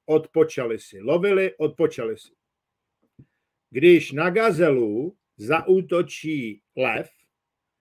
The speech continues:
a nepodaří se mu to, ta gazela uteče, tak ta gazela je za dvanáct minut v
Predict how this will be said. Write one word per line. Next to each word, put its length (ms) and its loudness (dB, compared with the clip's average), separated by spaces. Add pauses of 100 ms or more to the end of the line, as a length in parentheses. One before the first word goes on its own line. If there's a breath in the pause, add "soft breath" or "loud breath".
(1200)
a 80 -2
nepodaří 640 2
se 140 -6
mu 140 -6
to, 160 -4
ta 160 -8
gazela 360 -2
uteče, 520 -6
tak 260 -12
ta 100 -4
gazela 600 -2
je 200 0
za 160 -4
dvanáct 580 -4
minut 460 -6
v 60 -20